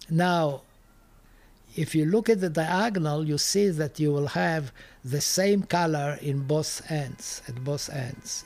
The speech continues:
if it's like a chessboard. In a chessboard, it's obvious, eh, but it's true for any board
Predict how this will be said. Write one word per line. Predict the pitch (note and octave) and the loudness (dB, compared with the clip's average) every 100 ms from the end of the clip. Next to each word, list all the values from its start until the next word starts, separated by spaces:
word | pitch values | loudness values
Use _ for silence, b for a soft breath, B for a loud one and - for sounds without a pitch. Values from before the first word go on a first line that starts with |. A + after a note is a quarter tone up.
| D3+ | -12
if | B2 | -12
it's | B2+ - - | -12 -10 -8
like | C3+ A#2+ | -8 -10
a | A#2 | -10
chessboard. | - D3 A#2+ A#2 - - B B B B - | -8 -8 -8 -12 -14 -18 B B B B -10
In | C3 | -8
a | B2 | -6
chessboard, | - D#3+ D3+ C#3+ C3+ | -4 -2 0 -2 -2
it's | C#3+ - - | -4 -8 -6
obvious, | D#3 C3+ C3 B2 A2+ - - - C#3+ - D3 | -4 -4 -6 -8 -8 -6 -6 -8 -12 -14 -12
eh, | - - - | -14 -14 -6
but | C#3+ C3+ | -4 -4
it's | D3+ - - - - - | -4 -4 -6 -14 -16 -4
true | E3 D#3 | -2 -2
for | D3 C#3 | -4 -4
any | F3 E3 | -2 0
board | C3+ A#2+ A2+ | -2 -4 -8